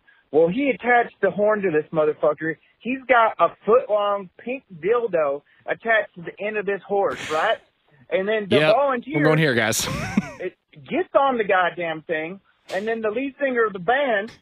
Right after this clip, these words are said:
Speaker 1: what he, what he does, he, he goes, and this is a real small venue, so he, like, he, he splits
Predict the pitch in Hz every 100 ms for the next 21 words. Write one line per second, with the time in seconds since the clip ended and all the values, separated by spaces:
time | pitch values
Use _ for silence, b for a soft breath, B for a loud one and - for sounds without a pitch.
0 | _ _ - 208 262 285 - 202 175 170
1 | 202 214 285 240 202 196 - 202 277 -
2 | 202 240 269 226 - 185 254 294 240 202
3 | 185 220 208 214 190 156 185 185 151 131
4 | - 208 269 240 160 - _ 175 - 170
5 | 240 - _ _ 165 220